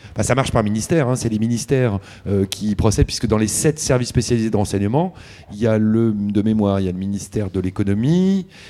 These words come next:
il y a le ministère de l'Intérieur, il y a le ministère de la Défense. C'est, ce qui a été surtout frappant à l'époque, euh, pour les gens qui sont souciés de ça, c'est que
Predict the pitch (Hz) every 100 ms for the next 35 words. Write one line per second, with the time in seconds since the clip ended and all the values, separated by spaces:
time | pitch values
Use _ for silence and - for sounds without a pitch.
0 | - 101 98 - 101 95 95 98 120 151
1 | 151 107 104 101 110 92 92 - 151 -
2 | 156 170 185 190 - - - _ _ -
3 | - 117 - 139 147 127 135 151 - 127
4 | - 143 113 113 123 120 101 87 92 95
5 | 92 113 - 98 104 - 95 98 - 147
6 | 156 123 - 101